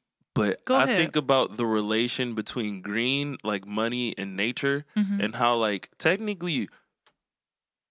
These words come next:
Speaker 1: money is paper, and paper comes from trees,
Speaker 2: Mm-hmm.
Speaker 1: but we destroy nature in order to get paper.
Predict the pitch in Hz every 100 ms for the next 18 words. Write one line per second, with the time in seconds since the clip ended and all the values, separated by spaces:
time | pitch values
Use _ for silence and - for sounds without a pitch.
0 | _ 110 135 160 87 104 - - 139 180
1 | 202 - _ _ _ _ 101 - 120 123
2 | - 113 113 101 127 127 131 127 - _
3 | - 208 123 107 104 110 107 - 117 117
4 | 110 127 135 139 113 127 117 117 127 -
5 | 160 160 170